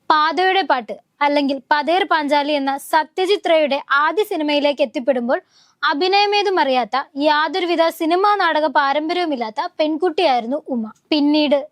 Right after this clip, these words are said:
ഈ ചിത്രം കാൻസ് ഫിലിം ഫെസ്റ്റിവലിൽ പ്രദർശിപ്പിച്ചതും പുരസ്കാരം നേടിയതും ലോകമെമ്പാടുമുള്ള നിരൂപകരിൽ നിന്നും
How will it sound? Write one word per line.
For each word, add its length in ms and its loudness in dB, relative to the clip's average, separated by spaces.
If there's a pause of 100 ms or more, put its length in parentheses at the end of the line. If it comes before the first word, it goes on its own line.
(100)
ഈ 140 2
ചിത്രം 340 -2 (200)
കാൻസ് 320 -2
ഫിലിം 200 0
ഫെസ്റ്റിവലിൽ 440 0
പ്രദർശിപ്പിച്ചതും 920 -2 (420)
പുരസ്കാരം 640 0
നേടിയതും 400 0 (100)
ലോകമെമ്പാടുമുള്ള 960 2
നിരൂപകരിൽ 680 0
നിന്നും 220 -2